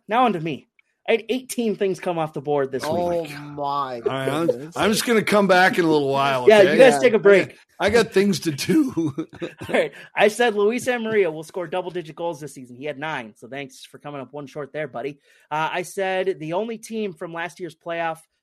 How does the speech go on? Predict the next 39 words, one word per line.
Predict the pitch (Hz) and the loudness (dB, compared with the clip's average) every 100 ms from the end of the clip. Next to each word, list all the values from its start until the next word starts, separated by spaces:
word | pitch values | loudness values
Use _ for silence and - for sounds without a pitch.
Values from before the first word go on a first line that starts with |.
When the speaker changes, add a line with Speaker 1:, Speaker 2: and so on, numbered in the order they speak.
| _ | _
Speaker 1:
Final | 170 170 147 | -8 -6 -8
Four | - 160 165 | -10 -10 -10
to | 160 147 | -10 -8
not | 151 156 | -8 -6
make | 170 | -10
the | 156 | -14
playoffs | - 160 160 156 | -10 -6 -6 -6
this | 147 | -14
year | 160 147 | -14 -12
would | 143 | -12
be | 139 139 135 - | -12 -12 -12 -10
Real | 139 135 | -10 -10
Salt | - 127 | -10 -8
Lake. | 139 151 _ _ _ | -8 -10 _ _ _
Well, | 190 196 185 | 2 2 2
Real | 208 | 0
Salt | 233 233 | -2 -4
Lake | 208 | -6
made | 196 277 | -6 -6
the | 220 | -6
playoffs. | 180 175 170 165 _ _ | -6 -2 -2 -4 _ _
New | 156 190 | -4 -2
England, | 294 262 226 | -2 -4 -4
on | 180 | -6
the | 170 | -6
other | 160 156 | -4 -4
hand, | 160 147 | -6 -4
were | 180 | -4
the | 175 | -2
only | 170 160 | -4 -6
team | 165 143 | -10 -6
not | 156 151 | -6 -6
to | - | -10
do | 131 113 | -12 -12
it. | - | -14
So | 131 | -12
thanks, | 156 135 - | -10 -12 -14
New | 131 | -14
England. | 143 151 | -10 -10